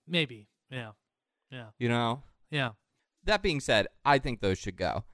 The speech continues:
Speaker 2: Uh, honestly, I think there's a clear winner here. I think the phaser from Star Trek is an incredibly cool item, but none of these touch Mega Man's blaster.
Speaker 1: I totally agree.
Speaker 2: It can absorb the ability of so many other, uh, little robos
Speaker 1: Yeah, man.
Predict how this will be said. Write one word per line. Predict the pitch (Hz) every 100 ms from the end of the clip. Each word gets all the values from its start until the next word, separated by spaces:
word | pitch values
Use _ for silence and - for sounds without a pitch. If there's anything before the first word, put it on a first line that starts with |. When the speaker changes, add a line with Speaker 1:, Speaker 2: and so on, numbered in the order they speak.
| _ _ -
Speaker 2:
Uh, | 131 117
honestly, | 185 247 233 208
I | 147 156
think | -
there's | - 139
a |
clear | - 135 110
winner | 107 101
here. | 98 - 82
I | - 131
think | 196 180 - - -
the | 135 139
phaser | - 143 151 180 202 196 - _ -
from | 143
Star | 127 131 131
Trek | - 104 -
is | 110 110
an | 107
incredibly | 104 - 127 123 117 120 110
cool | - 113 104
item, | 101 92 95 123 170 - _ _
but | - 120 - - - -
none | 123 131 147 165
of | 156 135
these | 113 92 92 - - _ -
touch | 120 104 -
Mega | 101 92
Man's | 92 87 -
blaster. | 95 92 87 87 -
Speaker 1:
I | 196
totally | - 156 135 127
agree. | 120 160
Speaker 2:
It |
can | 180
absorb | 208 175 190 196 190
the | 180
ability | 175 202 214 170 143
of | 139
so | - 160
many | 151 151 147 143
other, | - 131 131 131 127
uh, | 127 123 123
little | 127 127
robos | 147 180 135 110 127 202 -
Speaker 1:
Yeah, | - 277
man. | 262 269 285